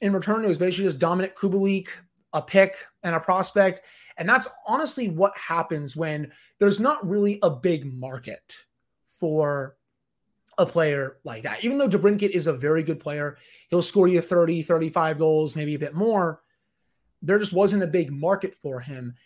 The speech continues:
And Detroit was able to take advantage of that and get him pretty cheaply. And they're gunning for a playoff spot this upcoming season. The Yzer plan, quote unquote, is in full effect.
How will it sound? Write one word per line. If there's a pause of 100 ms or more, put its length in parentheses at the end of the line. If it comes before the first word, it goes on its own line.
(200)
And
Detroit
was
able
to
take
advantage
of
that (340)
and
get
him
pretty
cheaply.
And
they're (100)
gunning
for
a
playoff
spot
this
upcoming
season.
The
Yzer
plan,
quote
unquote, (560)
is (340)
in
full
effect.